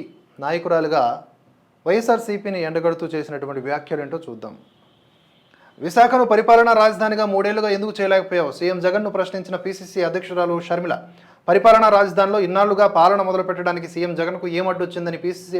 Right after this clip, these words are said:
అధ్యక్షురాలు వైఎస్, వైఎస్ షర్మిల ప్రశ్నించారు. విశాఖ విజన్ పేరిట సీఎం జగన్ చేసిన ప్రకటనపై ఆమె ఎక్స్ వేదికగా స్పందించారంట. ఎన్నికల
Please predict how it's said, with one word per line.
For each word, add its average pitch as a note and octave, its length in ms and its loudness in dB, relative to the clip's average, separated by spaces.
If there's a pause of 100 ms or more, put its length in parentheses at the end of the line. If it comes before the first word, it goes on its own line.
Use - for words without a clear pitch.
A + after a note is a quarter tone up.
అధ్యక్షురాలు E3+ 500 -2 (440)
వైఎస్, F3 280 -2 (360)
వైఎస్ F#3 280 -2 (200)
షర్మిల G#3 360 2
ప్రశ్నించారు. F3 560 -4 (680)
విశాఖ A3 300 4 (100)
విజన్ G#3 240 -4
పేరిట G#3 280 2 (140)
సీఎం G3 280 -4
జగన్ G3+ 240 -2
చేసిన G3 300 -4
ప్రకటనపై F#3 420 -2 (460)
ఆమె E3+ 160 -2 (460)
ఎక్స్ F3 240 -8
వేదికగా G3 420 0
స్పందించారంట. D#3+ 640 -6 (1400)
ఎన్నికల A#3 320 2